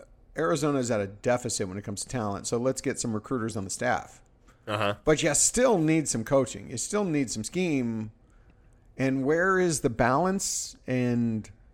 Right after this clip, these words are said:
Speaker 1: it, it's, if you, someone needs to do an article
Speaker 2: I don't, so the thing
Speaker 1: interviewing,
Speaker 2: is
Speaker 1: interviewing coaches anonymously and say, "What would you emphasize?" And don't tell us balance. Which one will you emphasize in, in hiring assistants?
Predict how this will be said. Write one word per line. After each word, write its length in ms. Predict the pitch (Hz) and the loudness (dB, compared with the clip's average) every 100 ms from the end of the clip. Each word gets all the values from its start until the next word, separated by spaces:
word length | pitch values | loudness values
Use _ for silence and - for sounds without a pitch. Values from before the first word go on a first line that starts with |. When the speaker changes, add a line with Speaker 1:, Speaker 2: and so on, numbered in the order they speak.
| - | 0
Speaker 1:
it, 180 | 151 - 131 - | 2 2 -2 -2
it's, 360 | 151 - - - | -2 0 -2 -2
if 260 | 143 139 131 | 0 0 2
you, 460 | 165 175 165 156 - _ - | 2 4 2 -2 -8 _ -8
someone 300 | - 277 277 | -2 0 2
needs 180 | 190 156 | 2 0
to 80 | |
do 140 | 143 127 | -2 -2
an 60 | |
article 440 | 107 135 - 92 - - _ _ - - - - - - | 0 -2 -4 -10 -16 -20 _ _ -20 -20 -20 -20 -20 0
Speaker 2:
I 120 | 127 170 | 4 6
don't, 200 | 208 - | 4 2
so 0 | 165 196 196 | 2 4 4
the 100 | 143 | 4
thing 220 | 165 175 | 4 4
Speaker 1:
interviewing, 20 | 175 | 4
Speaker 2:
is 260 | 151 151 | 2 0
Speaker 1:
interviewing 460 | 175 214 214 202 170 | 0 2 2 2 -2
coaches 480 | - 208 - 143 131 | -2 -4 -2 -4 -2
anonymously 640 | 131 160 165 123 - 117 | -2 0 -2 -4 -4 -6
and 160 | 110 117 | -6 -4
say, 320 | - 123 117 | 0 0 0
"What 380 | 117 120 139 147 | -4 -2 -2 -2
would 140 | 147 | -4
you 100 | 151 | -4
emphasize?" 580 | 156 165 135 117 117 117 | -4 -6 -2 0 2 0
And 140 | 110 | -4
don't 220 | 127 123 - | -4 -6 -2
tell 140 | 117 | -2
us 100 | 117 | -2
balance. 540 | 117 110 104 120 - - _ 110 - - | -4 -4 -4 -6 -12 -16 _ -20 -20 -16
Which 360 | 127 131 151 | -8 -6 -6
one 160 | 156 147 | -6 -4
will 120 | 139 | -4
you 240 | 131 135 | -4 -4
emphasize 560 | 127 110 104 71 - - - | -4 -6 -8 -8 -10 -14 -10
in, 240 | 120 117 - | -8 -8 -10
in 120 | 117 | -12
hiring 540 | 113 131 131 127 117 107 - _ - | -8 -4 -4 -4 -6 -10 -16 _ -10
assistants? 680 | 117 - 117 - 69 - | -6 -6 -6 -8 -12 -18